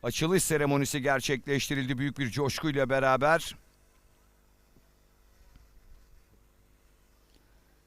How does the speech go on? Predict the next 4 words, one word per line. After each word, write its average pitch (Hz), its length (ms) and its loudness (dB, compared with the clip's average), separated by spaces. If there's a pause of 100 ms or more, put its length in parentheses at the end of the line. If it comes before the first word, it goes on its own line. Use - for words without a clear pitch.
(440)
Karşılaşmanın 135 800 2
hakem 135 440 2
triyosu 143 500 0
hazır. 151 600 2